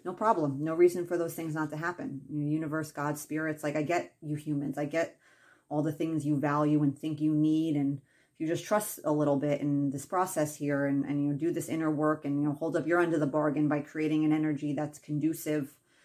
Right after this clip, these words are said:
to allowing us to kind of help you get these things,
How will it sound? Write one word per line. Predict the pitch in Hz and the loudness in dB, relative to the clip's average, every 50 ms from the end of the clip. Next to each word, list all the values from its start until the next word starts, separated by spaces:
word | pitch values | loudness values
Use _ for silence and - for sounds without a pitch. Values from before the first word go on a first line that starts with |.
| _ _ - | _ _ -4
to | - 170 160 151 143 147 - - _ - | 0 2 4 4 2 0 -2 -6 _ -2
allowing | 165 156 156 160 156 160 160 160 156 151 151 | 0 2 4 6 6 6 6 6 6 6 4
us | 151 147 - | 4 2 -2
to | - - | -8 -12
kind | 143 - 160 156 156 | -8 -4 0 2 2
of | 151 135 127 - - - - _ - | 2 2 0 -6 -14 -20 -20 _ -18
help | - - 190 190 - - - | -4 2 2 2 2 2 0
you | 160 151 135 | -2 -2 0
get | - 202 254 - - | 2 0 0 0 2
these | 180 175 170 - | 0 0 0 0
things, | - 160 156 156 156 156 147 - | -2 0 2 2 2 2 0 -2